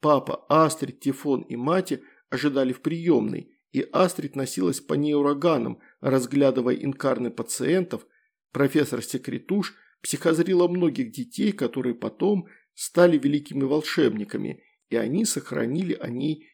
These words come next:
тёплые воспоминания. «Ух ты, па, это чё, Хаштубал?»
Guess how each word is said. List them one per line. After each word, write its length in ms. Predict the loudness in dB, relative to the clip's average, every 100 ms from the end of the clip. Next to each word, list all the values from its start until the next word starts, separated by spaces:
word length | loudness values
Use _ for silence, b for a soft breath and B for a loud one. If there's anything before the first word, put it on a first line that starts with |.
| _ 0
тёплые 400 | 0 2 -2 -2
воспоминания. 1000 | -2 -4 -2 0 0 0 -4 -6 -10 -16 _ _ _ _ _ 2
«Ух 260 | 4 2
ты, 240 | 4 4 4
па, 640 | 4 6 8 6 -2 _ 6
это 280 | 6 6
чё, 460 | 4 8 8 6 -8
Хаштубал?» 1080 | -2 0 0 0 2 4 4 6 6 2 -4